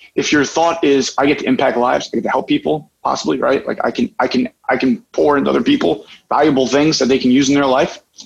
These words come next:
That's exciting, right? Like, that makes me wanna do it. I'm like, "Oh man, I can help. Let me help." 'Cause listen, I hated public speaking, hated it. Literally failed the class, public speaking, which is hilarious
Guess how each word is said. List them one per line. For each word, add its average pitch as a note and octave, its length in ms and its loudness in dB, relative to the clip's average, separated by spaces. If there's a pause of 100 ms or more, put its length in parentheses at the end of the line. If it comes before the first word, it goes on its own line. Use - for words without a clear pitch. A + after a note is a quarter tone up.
That's E3 180 2
exciting, C#3+ 580 -2 (420)
right? D3 160 2
Like, C#3+ 140 0
that E3 140 0
makes D3 160 -2
me C3+ 60 2
wanna E3 260 2
do A2 120 -2
it. F2+ 60 -2
I'm C3 60 0
like, B2+ 220 0
"Oh D#3 120 2
man, D3 180 2
I C#3+ 80 2
can B2 140 0
help. - 280 0 (100)
Let D#3 100 0
me C#3+ 80 2
help." C3+ 280 0 (280)
'Cause D3 160 0
listen, F#3+ 300 0
I F3+ 120 2
hated D#3+ 360 0
public - 220 -2
speaking, G3+ 440 -4
hated F3+ 180 2
it. - 120 -8
Literally E3+ 340 4
failed E3+ 300 0
the B2 80 0
class, - 540 -2
public B2 200 0
speaking, A2 240 0
which - 120 -6
is - 100 -6
hilarious C3 520 0